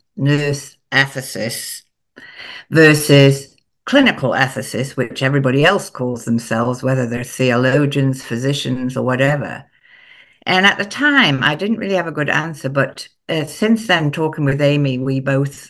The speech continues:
um, she had told me that she used to call herself a nurse ethicist doing clinical ethics, and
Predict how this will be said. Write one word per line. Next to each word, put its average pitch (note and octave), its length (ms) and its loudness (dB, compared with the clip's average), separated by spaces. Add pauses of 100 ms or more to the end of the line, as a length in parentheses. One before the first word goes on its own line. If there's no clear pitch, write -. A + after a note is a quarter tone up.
um, B2+ 520 -2 (600)
she F3+ 260 0
had F3 360 -2 (180)
told F#3 400 2
me D#3 120 0
that C#3+ 180 2
she - 160 -4
used C4 200 -4
to - 60 -12
call A3+ 200 -2
herself D#3+ 440 0
a - 120 -6
nurse D3 400 -4
ethicist C#3 840 -6 (540)
doing D3+ 280 -2
clinical F3 500 -4
ethics, - 580 -4 (640)
and F#3 480 4